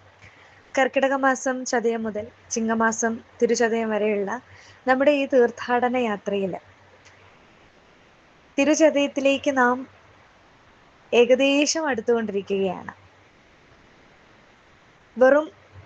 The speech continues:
മൂന്ന് ദിവസം കൂടി കഴിയുമ്പോൾ നമുക്ക് തിരുചതയമാവുകയാണ്. അപ്പോൾ ഞാൻ നിങ്ങളുമായി പങ്കുവെക്കുവാൻ ആഗ്രഹിച്ചിരുന്ന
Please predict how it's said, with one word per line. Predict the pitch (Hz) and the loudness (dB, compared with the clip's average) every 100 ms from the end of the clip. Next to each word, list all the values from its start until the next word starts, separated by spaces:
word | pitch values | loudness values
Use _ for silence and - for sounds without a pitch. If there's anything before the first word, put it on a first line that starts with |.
| - - - - _ - - - | -20 -20 -20 -20 _ -20 -20 -8
മൂന്ന് | 285 320 359 | 2 2 4
ദിവസം | 330 269 240 247 | 4 2 2 -4
കൂടി | 247 247 | -4 -2
കഴിയുമ്പോൾ | 233 220 214 226 262 - - | -2 -2 -4 -6 -8 -14 -2
നമുക്ക് | 277 233 226 226 - - - | 0 0 -4 -6 -8 -14 -2
തിരുചതയമാവുകയാണ്. | 254 247 247 214 214 202 190 190 180 170 180 - - - - _ _ _ _ _ _ _ _ _ _ _ _ _ _ _ _ _ _ _ _ _ 95 92 92 92 95 98 95 - - - - - - _ _ - | 0 0 0 0 -2 -2 -4 -6 -8 -8 -10 -12 -18 -20 -20 _ _ _ _ _ _ _ _ _ _ _ _ _ _ _ _ _ _ _ _ _ -20 -20 -20 -20 -20 -20 -20 -20 -20 -20 -20 -20 -20 _ _ -4
അപ്പോൾ | 285 302 302 | 0 4 4
ഞാൻ | 294 285 302 | 4 -4 -6
നിങ്ങളുമായി | 269 262 269 262 254 240 240 240 _ - - - - - _ _ - | -8 -6 -4 -4 -4 -4 -6 -12 _ -20 -20 -20 -20 -20 _ _ -2
പങ്കുവെക്കുവാൻ | 240 240 247 240 - 220 214 202 - - - - - - | 0 2 2 2 0 0 0 -4 -10 -20 -20 -20 -10 2
ആഗ്രഹിച്ചിരുന്ന | 240 247 254 233 262 - 214 208 | 2 2 0 -2 -4 -2 0 -2